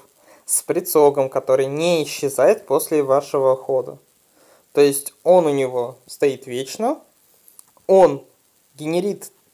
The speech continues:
одну из трёх тактик на ваш выбор. То есть тактика не случайная в плане того, что вы нажали обилку, и он вообще абсолютно случайно упал. Нет, вы можете её выбрать из трёх,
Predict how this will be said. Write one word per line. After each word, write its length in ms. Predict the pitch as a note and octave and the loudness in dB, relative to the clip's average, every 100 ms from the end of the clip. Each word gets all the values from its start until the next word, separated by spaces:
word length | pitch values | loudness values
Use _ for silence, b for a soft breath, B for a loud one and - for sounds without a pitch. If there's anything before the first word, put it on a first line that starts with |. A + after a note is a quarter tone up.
| _ | _
одну 300 | C#3+ E3 F#3 | -4 -2 -4
из 140 | D3+ - | -6 -4
трёх 260 | D#3 D3+ | -4 -4
тактик 500 | - A2+ - - F3 - | -6 -8 -8 -14 -18 -8
на 160 | E3+ | -2
ваш 220 | E3 E3 - | 0 0 -2
выбор. 380 | D#3 D3+ - - _ _ _ _ _ _ _ _ _ _ | -4 -2 -4 -8 _ _ _ _ _ _ _ _ _ _
То 100 | - | 0
есть 160 | D3+ D3+ | 0 2
тактика 400 | D#3 D#3 - C#3+ | -4 -4 -6 -4
не 180 | C#3+ D#3 | -2 -4
случайная 640 | D3+ C#3+ - C#3 C#3 C3+ C3 b b b b b | -6 -12 -6 -6 -4 -8 -10 b b b b b
в 200 | - - | -16 -6
плане 320 | C#3+ C#3 C3+ | 0 0 0
того, 220 | C3 C3 | -2 -2
что 460 | C3+ - C3 B2+ B2 | -2 -2 0 0 -4
вы 160 | B2+ | -8
нажали 360 | C3 B2 C3 B2 | -6 -6 -6 -6
обилку, 360 | B2 C#4 D#4+ E3 | -4 -4 -2 -2
и 20 | |
он 120 | D3 | -2
вообще 300 | C3+ - D3+ | -6 -2 0
абсолютно 440 | C3 - - - | 0 -4 -12 -14
случайно 460 | - C#3 - C3+ C#3 | -20 -20 -12 -12 -12
упал. 300 | C3+ - C#3 b b b b b - | -12 -14 -14 b b b b b -6
Нет, 280 | C#3+ B2+ - | -2 -2 -2
вы 80 | C#3+ | -4
можете 380 | C#3 C3+ - C3 | -2 -2 -8 -8
её 160 | A#2 | -8
выбрать 440 | A#2+ B2 C#3+ F3+ A3+ | -8 -8 -8 -8 -8
из 120 | A3 | -6
трёх, 400 | B3 A#3+ A#3 | -2 -2 -6